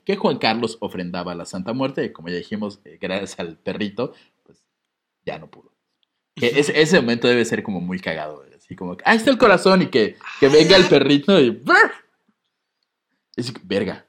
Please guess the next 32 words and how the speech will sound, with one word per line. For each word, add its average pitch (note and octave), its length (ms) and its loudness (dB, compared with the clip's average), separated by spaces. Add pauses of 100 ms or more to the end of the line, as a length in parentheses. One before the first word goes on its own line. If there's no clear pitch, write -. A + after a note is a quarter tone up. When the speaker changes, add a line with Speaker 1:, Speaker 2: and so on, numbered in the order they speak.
(140)
Speaker 1:
<laughs> - 720 -14
Y C#3 80 -6
como D#3+ 200 4
Speaker 2:
Ya. - 60 0
Speaker 1:
quería G3 240 8
mucho G#3+ 300 6
a G3 40 6
su D3 160 0
perro, D#3 300 4
pues A2 200 -2 (1000)
algo G#2+ 200 -4
Speaker 2:
No A2 60 -2
le A2 60 0
dijo A2 120 -2
Speaker 1:
bueno, - 0 -
Speaker 2:
nada. B2 240 -2
Speaker 1:
no G#2+ 120 -2
le A2 100 2
dijo G#2+ 80 -4
Speaker 2:
Dejó C3+ 180 -2
que C#3 80 -4
se B2+ 60 -2
Speaker 1:
"Chin, C3 100 -2
Speaker 2:
comiera A#2+ 320 4
Speaker 1:
güey, A#2 60 4
Speaker 2:
el G#2+ 60 -2
Speaker 1:
pero". G#2+ 100 -6
Speaker 2:
corazón. A#2+ 300 -8 (500)
Speaker 1:
Bueno, F#3+ 380 -2
ni E3+ 120 -6
modo. F3+ 360 -4
<laughs> - 140 -16